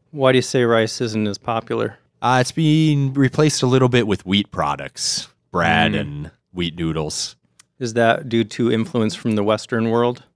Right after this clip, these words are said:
Speaker 2: Yeah, I would, uh, assume so.
Speaker 1: Yeah, I remember hearing that in schools in Japan,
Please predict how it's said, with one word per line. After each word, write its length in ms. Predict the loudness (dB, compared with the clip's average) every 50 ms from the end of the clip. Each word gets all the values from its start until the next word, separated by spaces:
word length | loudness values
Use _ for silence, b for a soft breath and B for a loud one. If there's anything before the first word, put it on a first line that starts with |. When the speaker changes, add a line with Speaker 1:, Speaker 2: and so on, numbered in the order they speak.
| _ _ 0
Speaker 2:
Yeah, 160 | 2 4 6
I 100 | 6 6
would, 220 | 6 4 4 4
uh, 140 | 2 0 0 -4 -10 _
assume 320 | -12 -6 -2 -2 -2 -2 0
so. 280 | 0 2 2 2 0 -2 _ _ _ _ _ _ _ -4
Speaker 1:
Yeah, 180 | 0 2 4 4
I 40 |
remember 360 | 4 6 4 4 4 4 4 4
hearing 440 | 4 4 6 6 6 6 6 4
that 600 | 4 4 6 6 6 4 2 0 -6 -14 -14 -14 -18 _ _ _ _ -20 _ -2
in 160 | 0 0 2
schools 520 | 0 -2 -4 0 2 4 4 4 4 4 4
in 140 | 2 2
Japan, 680 | 0 -2 -6 -6 -4 -2 0 0 0 -2 -4 -6 -8 -12